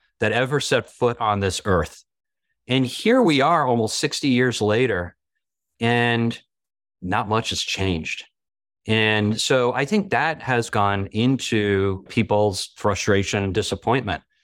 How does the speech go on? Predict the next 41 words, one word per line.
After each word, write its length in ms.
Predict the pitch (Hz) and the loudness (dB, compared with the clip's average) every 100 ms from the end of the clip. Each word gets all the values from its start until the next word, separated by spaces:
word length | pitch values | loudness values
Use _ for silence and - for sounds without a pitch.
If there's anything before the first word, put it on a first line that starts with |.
| _ _ _ | _ _ _
and 260 | 127 135 - | -2 -2 -4
has 200 | - 135 | -4 -4
created 380 | - 127 127 131 | 2 2 2 -2
fear 300 | - 135 156 | 0 2 2
out 220 | 92 76 | 0 -2
there. 300 | 90 80 71 | -4 -6 -6
And 180 | 104 101 | -2 0
we've 180 | 117 120 | 2 2
got 240 | 120 120 | 0 -2
to 60 | - | -4
all 180 | 120 101 | -2 -2
take 280 | 104 95 90 | 0 -2 0
action. 380 | 82 82 78 - _ - - | -4 -4 -10 -12 _ -12 -2
Enough 360 | 117 160 175 _ _ | 2 0 -2 _ _
of 180 | - - | 0 2
hope. 300 | 143 120 - _ | 2 2 -2 _
Like, 180 | 117 120 | 0 2
I 60 | 127 | 0
believe 360 | 123 123 135 | 0 2 2
in 100 | 123 | 2
hope. 280 | 98 107 87 | 2 0 2
I 80 | 92 | 2
love 260 | 98 107 | 2 2
hope. 320 | 90 90 82 _ _ _ _ | 0 -2 -4 _ _ _ _
Hope 380 | - 147 151 160 | -6 0 0 0
alone 640 | 127 110 117 127 117 101 | 0 2 4 4 2 0
will 120 | 98 | -2
not 300 | 101 101 104 | 0 0 -2
get 180 | - 101 | -2 -2
us 220 | 98 92 | -2 -4
to 60 | - | -8
change 360 | - 101 95 92 | -4 -2 0 0
our 160 | 85 | 0
society. 680 | 82 - - 85 80 76 69 _ _ _ | -2 -6 -2 0 0 -2 -4 _ _ _
And 200 | 107 104 | -2 0
then 160 | 123 127 | 0 2
we 120 | 131 | 2
will 240 | 117 110 | 2 0
not 300 | 98 107 113 | -2 -2 -2
have 300 | - 98 92 | -4 -2 -2
joy. 460 | 87 92 80 69 | -2 -4 -2 -4